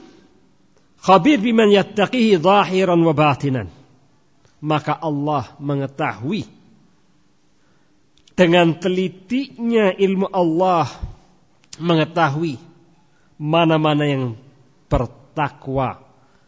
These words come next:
zahiran wa batinan, yang takwanya itu sesuai dengan zahir dan batinnya. Tahu Allah,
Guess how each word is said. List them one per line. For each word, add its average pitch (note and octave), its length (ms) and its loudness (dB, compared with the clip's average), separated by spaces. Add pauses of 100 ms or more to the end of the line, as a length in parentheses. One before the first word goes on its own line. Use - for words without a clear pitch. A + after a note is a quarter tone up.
(320)
zahiran D4+ 880 8
wa D#4+ 160 10
batinan, B3+ 800 4 (1040)
yang C#4 320 4
takwanya C4+ 640 4
itu D#4+ 400 2 (1120)
sesuai D4 720 4
dengan B3+ 320 0
zahir A#3+ 320 4
dan A#3+ 160 0
batinnya. A#3 640 -2 (1500)
Tahu C4+ 260 2
Allah, E3+ 320 -6